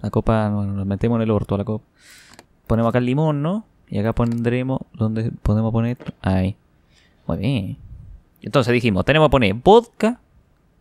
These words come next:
curazao, curazao, no sé cómo carajo se llama eso. Código profesional, no, partitura. Vodka. Para poner vodka tiene que estar en este simbolito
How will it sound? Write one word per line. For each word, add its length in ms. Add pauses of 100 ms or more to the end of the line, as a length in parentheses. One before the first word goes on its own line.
(160)
curazao, 760
curazao, 520
no 80
sé 100
cómo 140
carajo 400
se 100
llama 260
eso. 160 (960)
Código 200
profesional, 420
no, 140
partitura. 520 (680)
Vodka. 380
Para 140
poner 200
vodka 220
tiene 200
que 60
estar 200
en 80
este 140
simbolito 680